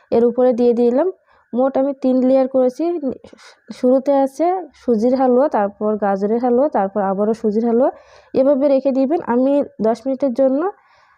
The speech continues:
নরমাল ফ্রিজে রেখে দিয়েছিলাম। আপনারা নরমাল ফ্রিজ ছাড়াই এমনি কিন্তু রেখে দিতে পারবেন, বাইরে ঠান্ডা হওয়ার পরে এভাবে শেপ দিয়ে নিতে পারেন। আমি এভাবে করে শেপ দিয়ে নিয়েছি এবং বাকি যেগুলো শেপ ছাড়া আছে, সেগুলো এইটা দিয়ে শেপ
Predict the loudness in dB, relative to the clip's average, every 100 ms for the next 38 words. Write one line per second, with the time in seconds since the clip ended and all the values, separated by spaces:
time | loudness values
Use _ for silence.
0 | _ _ -20 _ -2 0 0 0 0 2
1 | 0 0 0 0 0 -2 -2 -2 -4 -2
2 | -2 0 0 0 -2 -2 -2 -2 -2 -8
3 | -6 -2 0 2 0 0 -2 -2 -2 0
4 | 0 -2 -2 -2 -2 0 0 0 0 -2
5 | -4 -4 -2 -2 -2 0 2 0 0 -2
6 | -2 -2 0 0 0 0 0 -2 -4 _
7 | -20 -20 -4 -2 0 2 2 2 0 0
8 | 0 0 -2 0 0 2 0 0 0 0
9 | -2 -2 -2 -2 -2 0 0 2 0 0
10 | -2 -4 -2 -2 0 0 -4 -2 -2 0
11 | 0 -2 -4 -2 -2 0 -2 0 0 -2